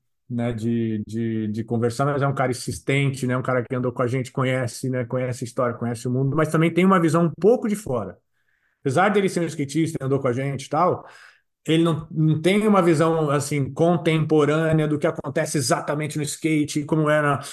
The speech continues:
Ele tem uma visão que eu acho que é, é, é, é, facilita até a, é, contar a história de quem é de fora, né, pra poder ter um entendimento, mas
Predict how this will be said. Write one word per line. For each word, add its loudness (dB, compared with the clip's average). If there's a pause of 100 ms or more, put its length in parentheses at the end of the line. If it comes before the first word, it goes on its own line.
(180)
Ele 2
tem 4
uma 4
visão 2
que 0
eu 4
acho -2
que -2
é, -2
é, -8 (280)
é, -4 (420)
é, -2 (520)
facilita 2
até 0
a, 2
é, 0 (220)
contar 0
a 2
história 2
de -4
quem 0
é 0
de -6
fora, 0 (480)
né, -2
pra -2
poder 0
ter 2
um 0
entendimento, 0
mas 2